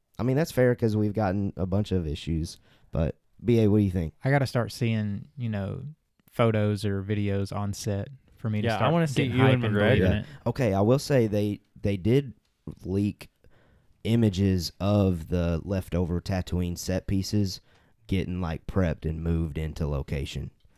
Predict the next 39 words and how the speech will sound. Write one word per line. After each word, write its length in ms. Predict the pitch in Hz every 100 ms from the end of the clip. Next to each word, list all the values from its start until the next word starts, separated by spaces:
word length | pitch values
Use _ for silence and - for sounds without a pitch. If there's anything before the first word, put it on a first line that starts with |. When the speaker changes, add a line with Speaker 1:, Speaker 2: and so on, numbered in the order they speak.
| _ _
Speaker 1:
So 260 | - - 101
there 180 | 101 110
is 120 | 117
at 120 | 123
least 220 | 135 135
movement 440 | 120 123 110 107 78
going 280 | 95 87 87
on 260 | 78 78 - _ _
for 160 | - 92
Kenobi. 500 | - 92 85 76 78
Speaker 2:
That's 120 | - -
good. 160 | 95 95 -
Speaker 1:
So 160 | - 110
that's 220 | 104 98
positive. 540 | - 95 82 76 80 - -
<laughs> 100 | -
All 120 | 123
right, 180 | 107 - - -
let's 180 | 123 131
move 160 | 127
away 220 | 113 110
from 180 | 104 110
the 60 | 104
Kenobi 400 | 107 101 92 90 87
updates. 360 | 82 87 - - - -
And 240 | 113 104
we 120 | 98 117
have 180 | 123
a 160 | 110 104
Mandalorian. 840 | 98 120 131 117 117 113 107 104 98 - _ _ -
We 120 | 113
don't 140 | 139
even 120 | 131 113
have 180 | 113
a, 160 | 104 95 _ -
a 80 | 95
season 340 | 107 107 98
two 160 | - 98
trailer, 480 | 101 95 87 82